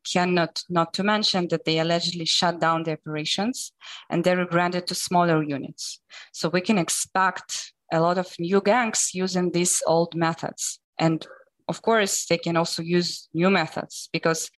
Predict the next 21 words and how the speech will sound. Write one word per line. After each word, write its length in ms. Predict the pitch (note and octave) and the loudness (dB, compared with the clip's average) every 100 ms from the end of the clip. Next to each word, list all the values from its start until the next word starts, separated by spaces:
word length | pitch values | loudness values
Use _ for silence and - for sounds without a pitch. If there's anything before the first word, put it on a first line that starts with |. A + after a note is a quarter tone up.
| _ | _
even 340 | G#3 G3 G#3 - | 2 4 2 0
among 380 | F3 E3 F3 E3 | 0 2 2 0
different 500 | F3 - G3 E3 D#3+ | -2 -2 0 0 0
teams 460 | - B3+ G3 E3+ - | 2 4 4 0 -4
in 140 | E3 | -4
one 220 | D#3+ E3 D#3+ | 0 0 2
ransomware 480 | D#3+ D#3+ E3 D#3+ | 0 -2 -4 -4
groups, 640 | - A3+ A#3 - - - - _ | 2 2 2 0 -8 -10 -14 _
these 280 | E3 E3 - | -2 -2 -2
T 140 | F#3 | -4
T 120 | - | -6
Ps 320 | - F#3 F3 D#3+ | -4 -2 0 2
may 160 | D#3+ | 2
differ. 520 | D#3 D#3 - - - - _ | 2 -2 -2 -8 -10 -14 _
So 760 | - - - E3+ E3+ E3+ - - | -12 -8 -2 2 4 2 -2 -4
it's 420 | G3 - - - _ _ | -4 -4 -10 -12 _ _
crucial 500 | - G3+ G3 - G#3+ G#3 | -4 0 2 2 2 0
to 160 | - | -4
track 440 | - - G3+ A3+ G3+ | -2 0 2 2 2
it, 220 | F#3+ - | -2 -4
since 800 | - F3+ E3+ E3+ - - - | -4 -2 -2 -2 -2 -4 -6